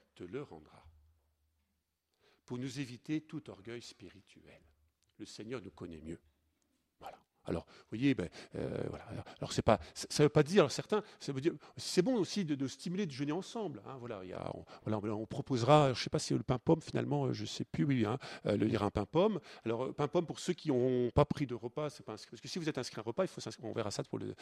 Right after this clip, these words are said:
pour la finale. Donc, il y a un pain pomme. Voilà, c'est un jeûne. C'est bien aussi de jeûner aussi en communauté, tout simplement. Mais, alors, on va dire, ben là, on est vu des hommes, mais oui, mais après, chacun fait d'autres choses. Puis après, euh, voilà. Mais, mais on n'a pas à juger. Non, en fait, faut se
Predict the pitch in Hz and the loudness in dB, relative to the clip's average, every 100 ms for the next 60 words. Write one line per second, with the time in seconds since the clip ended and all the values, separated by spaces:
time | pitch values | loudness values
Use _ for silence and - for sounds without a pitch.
0 | - - 110 110 98 - - - - 127 | -12 -6 -4 -2 -4 -8 -10 -12 -6 8
1 | 175 175 143 120 - 107 170 214 240 - | 8 8 4 2 0 2 6 6 4 -2
2 | - - 139 160 123 117 110 143 - - | -14 2 10 10 8 2 2 2 0 -2
3 | 147 170 220 - 165 170 190 214 - 175 | 6 8 8 6 0 2 4 2 2 4
4 | 175 - 190 185 190 165 160 - - - | 4 6 6 8 8 10 10 8 -8 -2
5 | 156 175 175 143 - - - - 123 131 | 2 8 8 6 0 -10 -20 -4 -2 -2
6 | - 113 107 113 127 120 123 135 123 117 | -2 -2 -2 0 0 2 4 2 0 6
7 | 143 175 208 143 120 113 - - - 139 | 10 12 10 8 2 0 -2 -6 -2 0
8 | 90 - - 107 - 117 - 104 110 165 | -2 -4 -4 -2 -4 -8 -8 -8 -6 -6
9 | - 240 175 - 104 - 131 120 113 - | -2 -2 -2 -4 -4 0 2 2 2 0
10 | - - - - 135 113 104 139 208 214 | -2 -8 -10 0 4 4 4 0 0 2
11 | 196 185 208 170 147 135 123 120 151 139 | 6 6 6 2 2 0 0 0 -2 -2
12 | 143 196 - - - - 160 - | 2 2 2 -6 -6 4 6 6